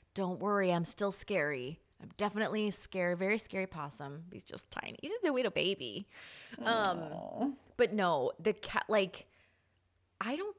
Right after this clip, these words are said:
Speaker 1: <sighs> they've not been aggressive towards the cat. The cat would probably be aggressive towards them, but I don't know. But they do not carry rabies. That's a rumor.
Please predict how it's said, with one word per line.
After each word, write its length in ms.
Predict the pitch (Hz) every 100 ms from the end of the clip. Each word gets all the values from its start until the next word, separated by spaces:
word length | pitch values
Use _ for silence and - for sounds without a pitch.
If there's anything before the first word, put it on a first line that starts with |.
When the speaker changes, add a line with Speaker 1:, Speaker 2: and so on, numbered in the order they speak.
| -
Speaker 1:
<sighs> 1700 | - - - - - - _ _ _ _ _ _ _ _ _ _ _
they've 380 | 180 269 349 359
not 180 | 339 277
been 80 | 214
aggressive 320 | 185 165 -
towards 240 | - 156 -
the 80 |
cat. 300 | - 156 143
The 60 | -
cat 200 | - 180
would 120 | 113
probably 240 | - 147 147
be 40 |
aggressive 340 | 143 143 -
towards 260 | - 156 147
them, 400 | 214 220 220 214 -
but 480 | 165 156 156 151 _ _ _ - _ _ _ -
I 100 | 143
don't 100 | 95
know. 240 | 82 165 - - - - -
But 140 | 208
they 140 | 220 208
do 120 | 214
not 240 | 202 277
carry 260 | - 202 170
rabies. 680 | 151 147 147 147 165 - - _ _ _ _ _ _ _ _ -
That's 240 | 151 -
a 40 | 156
rumor. 480 | 151 147 131 127